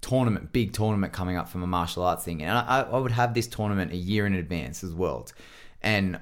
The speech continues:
I, I knew about this for, for ages. So that every time I go to the gym, I'd be like,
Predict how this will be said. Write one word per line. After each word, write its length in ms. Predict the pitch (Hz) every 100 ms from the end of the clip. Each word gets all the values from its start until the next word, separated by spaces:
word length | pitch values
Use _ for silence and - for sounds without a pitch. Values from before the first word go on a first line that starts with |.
| -
I, 340 | 117 127 104
I 20 | 120
knew 320 | 98 107 104
about 260 | 90 78
this 220 | 82 78 -
for, 180 | - -
for 180 | - 80
ages. 420 | 80 90 82 73 -
So 140 | 92
that 400 | 87 113 - - - - 87
every 260 | 151 156 143
time 280 | 120 131 120
I 40 |
go 140 | 113 113
to 80 |
the 100 | 104
gym, 440 | 87 104 120 180 190 - -
I'd 100 | 98
be 60 | 104
like, 240 | 92 85